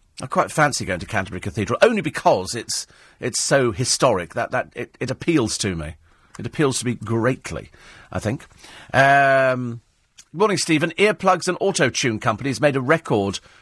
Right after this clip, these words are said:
profit. Lauren Fishwife Goodger is in the recording studio making a single. Oh, guess who's going back to, uh, The Only Way Is Essex? Mainly because she's so dull and boring.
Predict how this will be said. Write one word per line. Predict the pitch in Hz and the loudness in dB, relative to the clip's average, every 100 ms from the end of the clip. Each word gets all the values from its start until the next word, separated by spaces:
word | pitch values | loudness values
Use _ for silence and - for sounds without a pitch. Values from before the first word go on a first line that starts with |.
| _ | _
profit. | - 113 - 135 131 | 0 2 2 -4 2
Lauren | 156 165 135 | 4 4 0
Fishwife | - 139 131 120 98 | -2 -2 0 0 0
Goodger | 143 131 117 104 - _ _ _ | 0 2 0 0 -2 _ _ _
is | - 123 | -2 2
in | 147 | 2
the | |
recording | 131 - 170 156 110 | 2 2 2 2 0
studio | - 117 104 | 0 0 2
making | 107 123 123 | 2 0 0
a | 120 | -2
single. | - 156 139 104 101 135 _ _ - - | 2 2 4 2 -2 -6 _ _ -20 -2
Oh, | 143 | 2
guess | 135 180 | 4 4
who's | 214 165 | 2 2
going | 160 151 | 2 2
back | 143 156 - | 2 0 0
to, | - - 123 113 117 | -4 0 2 2 0
uh, | |
The | 127 | 2
Only | 123 | 0
Way | 117 | 2
Is | 117 | 2
Essex? | 131 120 101 - - - - - - | 2 0 -4 -6 -8 -10 -14 -20 0
Mainly | 156 151 | 2 2
because | 120 123 | 0 0
she's | - 120 | 0 2
so | 131 | 2
dull | 92 117 107 | 4 4 4
and | 107 | 0
boring. | 101 113 101 95 | 0 2 2 -2